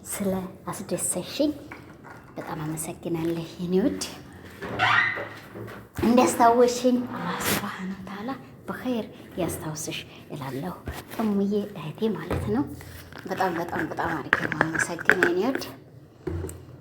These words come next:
እንግዲህ የስደት ዓለም እስከ ዛሬ ድረስ ተቀይማኝ ወለ በንግግር ተነፋፍገን ወለ በምንም ነገር አስቀይማኝ አስቀይሜያት የማላውቀው እህቴ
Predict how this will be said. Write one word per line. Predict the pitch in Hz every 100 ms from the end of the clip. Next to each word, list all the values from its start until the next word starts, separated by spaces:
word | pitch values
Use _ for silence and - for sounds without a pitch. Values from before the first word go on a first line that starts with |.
| - - -
እንግዲህ | 226 202 220 240
የስደት | 196 - 220 208 -
ዓለም | - 190 254 233
እስከ | 202 - 220
ዛሬ | 196 196 226 226
ድረስ | 170 202 - - - - - -
ተቀይማኝ | - 247 - 247 226 240 226 220 226 - - - - - -
ወለ | 226 247 247
በንግግር | 240 240 233 240 - 247
ተነፋፍገን | - 233 220 226 233 220 240 233 220
ወለ | 208 220 214
በምንም | 220 233 254 269
ነገር | 214 202 190 196 - - - - - - - -
አስቀይማኝ | 226 226 - 240 240 233 233 262
አስቀይሜያት | 208 208 - 220 214 214 214
የማላውቀው | 202 180 165 175 175 254 247
እህቴ | 208 - 214